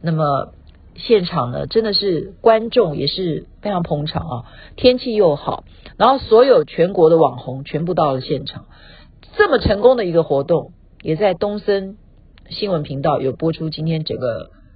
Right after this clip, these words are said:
呃，现场比赛的流程，一切都是非常的圆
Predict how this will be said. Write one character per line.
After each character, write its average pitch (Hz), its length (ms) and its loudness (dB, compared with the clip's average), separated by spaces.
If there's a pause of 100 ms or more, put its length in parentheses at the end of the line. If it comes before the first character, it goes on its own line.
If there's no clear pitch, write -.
(140)
呃， 117 280 -2
现 185 240 2
场 117 200 -8
比 120 160 -10
赛 160 200 0
的 127 80 -4
流 113 240 -6
程， - 240 -10 (320)
一 214 120 -2
切 285 140 0
都 220 140 6
是 202 100 -4
非 190 160 -2
常 139 220 -4
的 120 60 -6
圆 95 200 -6